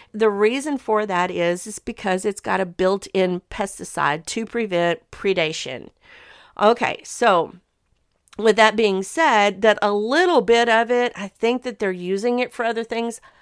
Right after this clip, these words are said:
I don't personally eat 'em. Uh, I don't plan on personally eating them, but I did talk to someone the other day that they said that they saw it in an ingredient, potato leaves.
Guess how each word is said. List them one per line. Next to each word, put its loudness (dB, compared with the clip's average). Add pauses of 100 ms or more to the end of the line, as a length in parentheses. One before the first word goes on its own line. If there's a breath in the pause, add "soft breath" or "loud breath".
(320 soft breath)
I 4
don't 2
personally 0
eat 0
'em. 4 (580 soft breath)
Uh, 2
I 2
don't 4
plan 0
on 2
personally -2
eating -2
them, 2
but 2
I 0
did 0
talk 0
to -8
someone -2
the -2
other -2
day 0
that -2
they -4
said 0
that -4
they -4
saw 2
it 0
in -2
an -4
ingredient, -4
potato -2
leaves. -12